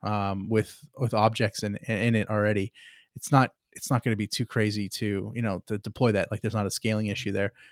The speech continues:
Um, and then it's, you'll just w-, look through clear, just regular glasses, but all of a sudden you'll just say things out loud and it will highlight things or add things. I mean, like, the coolest thing I think of as far as, like, networking is that of just saying, like, you know, "Sh-, is there any C E Os here?" And then it's like, boom, the, uh,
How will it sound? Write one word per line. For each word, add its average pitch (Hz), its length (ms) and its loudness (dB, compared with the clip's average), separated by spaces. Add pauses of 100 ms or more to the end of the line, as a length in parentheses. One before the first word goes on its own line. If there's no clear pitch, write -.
(240)
Um, 110 480 0
and 127 120 4
then 135 140 6
it's, - 300 2
you'll 127 80 4
just 120 200 -2
w-, - 160 -2
look 127 180 0
through 131 180 2
clear, 127 500 4
just - 180 0
regular 123 360 4
glasses, 113 440 2
but 110 140 -4
all 107 140 0
of 110 40 -4
a 110 60 -2
sudden 123 240 0
you'll 107 80 0
just 107 160 -2
say 120 140 0
things 113 240 -2
out 101 180 -2
loud 113 400 4 (380)
and 123 100 2
it 110 80 0
will 110 80 2
highlight 131 540 6
things 101 420 -4
or 98 140 2
add 113 180 2
things. - 280 -10
I 107 40 -8
mean, 107 100 -2
like, 107 140 -2
the 113 80 -2
coolest 165 320 8
thing 120 180 2
I 113 120 4
think 101 220 -2
of 95 140 0
as 98 120 -4
far 107 180 2
as, 101 100 -4
like, 95 140 -2
networking 95 420 -2
is - 120 -8
that 98 180 2
of 92 100 -4
just - 160 -4
saying, 101 180 -2
like, 95 180 -6 (500)
you 117 80 0
know, - 120 -4
"Sh-, - 120 -12 (140)
is - 100 -8
there 190 80 4
any 277 100 6
C 202 280 2
E 117 60 4
Os 120 180 4
here?" 156 340 2
And 120 140 2
then 117 100 6
it's 117 140 0
like, 113 180 2
boom, 107 360 6 (400)
the, 123 140 2
uh, 120 120 2